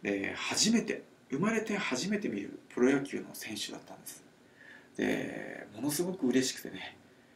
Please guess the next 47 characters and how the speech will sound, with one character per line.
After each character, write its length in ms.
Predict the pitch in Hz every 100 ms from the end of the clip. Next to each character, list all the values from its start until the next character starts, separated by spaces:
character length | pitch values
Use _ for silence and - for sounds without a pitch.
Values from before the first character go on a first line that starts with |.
| - -
え 460 | - - - - -
ー、 40 |
私、 240 | - - -
友 220 | - 120
達 180 | 120 -
と 80 |
二 60 | 107
人 200 | - 123
で 100 | 104
ね、 240 | 104 104 110
見 100 | 110
に 80 | 104
行 100 | -
き 80 |
ま 100 | 110
し 80 | 110
た。 140 | - - - - - - - - _
で、 1000 | - - - - - - - - - - - - - _ _ _ _ _ _ _ _ _ _ -
何 240 | 127 151
を 100 | 139
勘 160 | - -
違 20 |
い 20 | - 127
し 40 | 120
た 80 | 117
ん 40 |
だ 80 | 104
か、 140 | -
何 180 | 117 143
を 80 | 117
間 100 | 104
違 220 | - 131
っ 20 |
た 100 | 131
か 100 | -
わ 140 | - 98
か 100 | 110
ら 80 |
な 100 | 135
い 20 | 127
ん 40 |
で 40 |
す 80 | -
け 60 | -
ど、 200 | 104 101 - - - - - - - - - - -
う 60 |
ん、 480 | 117 110 107 107 98